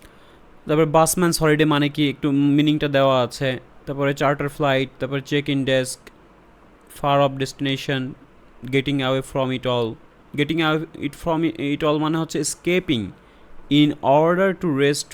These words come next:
from a daily routine, মানে আপনি দৈনন্দিন কাজ থেকে একটু ছুটি নিচ্ছেন, অবসর। তারপর গাইডেড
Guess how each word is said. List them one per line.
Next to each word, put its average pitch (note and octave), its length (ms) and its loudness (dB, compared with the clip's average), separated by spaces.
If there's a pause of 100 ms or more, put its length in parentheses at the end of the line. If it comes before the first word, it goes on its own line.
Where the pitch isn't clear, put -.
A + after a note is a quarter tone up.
(120)
from C3+ 240 -2
a B2+ 140 -4 (160)
daily B2+ 260 0
routine, G2+ 240 -4
মানে A#2 240 -2
আপনি C3 420 -2
দৈনন্দিন C#3 460 0
কাজ C3 220 -4
থেকে C3+ 140 -8
একটু C3+ 120 -10
ছুটি D#3 300 -2
নিচ্ছেন, A2+ 340 -4
অবসর। A#2+ 400 -2 (1000)
তারপর C3+ 120 -2
গাইডেড C#3+ 360 4